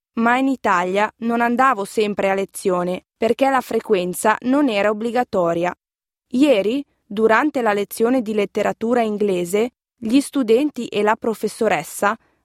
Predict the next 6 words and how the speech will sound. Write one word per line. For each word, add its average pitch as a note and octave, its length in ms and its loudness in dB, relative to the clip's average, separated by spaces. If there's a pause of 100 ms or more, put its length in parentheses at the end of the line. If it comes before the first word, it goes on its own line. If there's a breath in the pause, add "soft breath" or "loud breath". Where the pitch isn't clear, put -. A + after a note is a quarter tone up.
(100)
hanno B3 240 2
parlato A#3 560 0
molto A#3+ 560 0
insieme. F3 720 -6 (580)
In D4+ 140 6
Italia G3 600 2